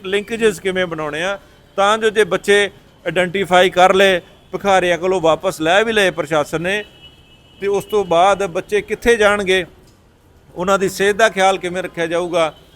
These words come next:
ਜੇ ਉਹ ਵਾਪਸ ਆਈਡੈਂਟੀਫਿਕੇਸ਼ਨ ਤੋਂ ਬਾਅਦ, ਡੀ ਐਨ ਏ ਟੈਸਟ ਤੋਂ ਬਾਅਦ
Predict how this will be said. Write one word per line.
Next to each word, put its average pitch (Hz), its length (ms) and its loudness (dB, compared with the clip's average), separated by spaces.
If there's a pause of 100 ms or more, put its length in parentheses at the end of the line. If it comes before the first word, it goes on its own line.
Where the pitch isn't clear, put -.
(140)
ਜੇ 196 240 4
ਉਹ 208 260 2
ਵਾਪਸ 170 420 0
ਆਈਡੈਂਟੀਫਿਕੇਸ਼ਨ 175 800 -4
ਤੋਂ 180 120 -2
ਬਾਅਦ, 151 420 0
ਡੀ 160 280 -4
ਐਨ 180 180 -4
ਏ 196 60 -2
ਟੈਸਟ 175 280 -4
ਤੋਂ 170 120 -4
ਬਾਅਦ 151 340 0